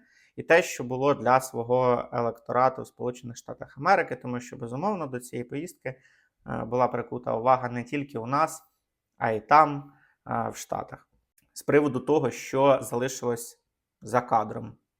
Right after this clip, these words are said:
про що не говорили. Я переконаний, що Ентоні Блінкен, як, е, людина, яка якраз займається цією, е, зовнішньополітичною діяльністю в С Ш А, м, в першу чергу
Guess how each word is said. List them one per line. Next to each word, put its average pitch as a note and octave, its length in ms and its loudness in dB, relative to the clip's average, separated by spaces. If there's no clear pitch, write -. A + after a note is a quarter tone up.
про A#2 140 -6
що B2+ 280 0
не A#2 160 -6
говорили. A2+ 580 -6
Я C3+ 220 6
переконаний, D3+ 800 -2
що B2+ 220 -8
Ентоні B2+ 340 -4
Блінкен, C3+ 440 -8
як, - 240 -12
е, A#2 340 -6
людина, A#2 360 -6
яка A2+ 200 -4
якраз A#2 340 -4
займається A#2 600 -6
цією, A2+ 480 -10
е, A#2 480 -6
зовнішньополітичною B2 1000 -10
діяльністю D3 800 -6
в B2+ 40 -8
С B2 380 -4
Ш - 180 -2
А, B2 200 2
м, A2+ 460 -6
в - 80 -16
першу - 300 2
чергу C3 480 -2